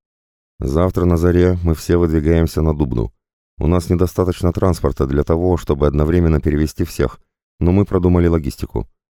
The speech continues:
План освобождения уже подготовлен. Уверяю вас, мы сполна воспользуемся элементом внезапности.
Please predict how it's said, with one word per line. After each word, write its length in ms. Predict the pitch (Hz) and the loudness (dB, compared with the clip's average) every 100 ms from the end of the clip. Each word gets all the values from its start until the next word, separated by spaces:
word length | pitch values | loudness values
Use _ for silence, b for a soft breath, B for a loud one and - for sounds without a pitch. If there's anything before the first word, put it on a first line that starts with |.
| _ _ _ | _ _ _
План 240 | 82 95 | 0 2
освобождения 680 | 101 101 92 87 98 101 98 | 2 0 0 0 2 4 4
уже 220 | 90 82 | 4 2
подготовлен. 600 | 80 80 78 67 60 55 - _ _ _ _ | 0 0 0 0 -2 -4 -10 _ _ _ _
Уверяю 420 | 67 69 73 69 | 0 2 4 4
вас, 240 | 71 80 - _ | 2 -2 -8 _
мы 180 | 67 80 | -2 -2
сполна 380 | - 90 90 92 | 0 0 2 2
воспользуемся 680 | 90 - 87 82 82 80 92 | 0 0 0 2 0 0 -2
элементом 560 | - 76 73 71 71 | -2 0 0 0 -2
внезапности. 600 | 69 67 62 - - - | -2 -2 -4 -4 -8 -10